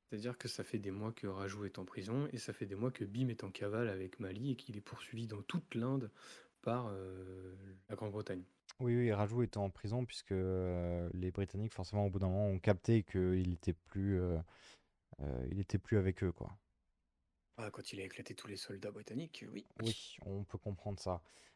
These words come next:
Speaker 2: Euh, il est vénère, Rajou. Euh, et là, il switch sur un autre personnage qui devient le résistant.
Speaker 1: Le résistant.
Speaker 2: Euh,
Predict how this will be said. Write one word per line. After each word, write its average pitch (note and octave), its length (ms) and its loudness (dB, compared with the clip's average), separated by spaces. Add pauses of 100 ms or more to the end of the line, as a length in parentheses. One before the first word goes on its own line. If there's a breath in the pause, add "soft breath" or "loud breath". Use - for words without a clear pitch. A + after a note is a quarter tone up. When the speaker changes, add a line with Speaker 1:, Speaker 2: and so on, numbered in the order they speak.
(200 loud breath)
Speaker 2:
Euh, G2+ 960 4
il B2 140 6
est A2+ 80 10
vénère, F#2+ 340 2 (280)
Rajou. F#2 420 -4 (760)
Euh, F2+ 280 -4
et F#2+ 180 2
là, G#2 140 6
il A#2+ 80 4
switch - 520 -2 (140)
sur - 260 -2
un F#2+ 160 2
autre G2+ 160 -2
personnage G2+ 760 0 (160)
qui - 160 -14
devient G2 340 0
le F2+ 420 2
résistant. F#2 520 -2 (1300 soft breath)
Speaker 1:
Le A#2 120 2
résistant. G2 480 -4 (400)
Speaker 2:
Euh, G2+ 1040 -6